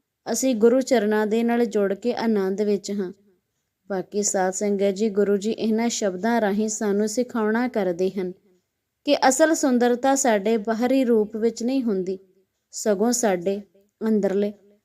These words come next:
ਆਤਮਿਕ ਅਵਸਥਾ ਵਿੱਚ ਹੁੰਦੀ ਹੈ। ਸਿਮਰਨ ਸਾਡੇ ਅੰਦਰੋਂ ਹੇਰ-ਫੇਰ ਤੇ ਨਫ਼ਰਤ, ਦੁੱਖਾਂ ਨੂੰ ਦੂਰ ਕਰਕੇ ਆਨੰਦ ਦੀ ਅਵਸਥਾ ਵਿੱਚ ਪਹੁੰਚਾ ਦਿੰਦਾ ਹੈ।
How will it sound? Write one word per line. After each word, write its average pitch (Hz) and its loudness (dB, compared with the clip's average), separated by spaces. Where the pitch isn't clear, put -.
ਆਤਮਿਕ 247 4
ਅਵਸਥਾ 277 2
ਵਿੱਚ 285 -2
ਹੁੰਦੀ 202 -4
ਹੈ। 202 -10
ਸਿਮਰਨ 285 4
ਸਾਡੇ 262 2
ਅੰਦਰੋਂ 240 -2
ਹੇਰ-ਫੇਰ 240 0
ਤੇ 262 0
ਨਫ਼ਰਤ, 220 -2
ਦੁੱਖਾਂ 220 0
ਨੂੰ 240 2
ਦੂਰ 214 2
ਕਰਕੇ 233 -2
ਆਨੰਦ 208 -2
ਦੀ 214 -2
ਅਵਸਥਾ 220 0
ਵਿੱਚ 247 -2
ਪਹੁੰਚਾ 240 -2
ਦਿੰਦਾ 190 -2
ਹੈ। 202 -6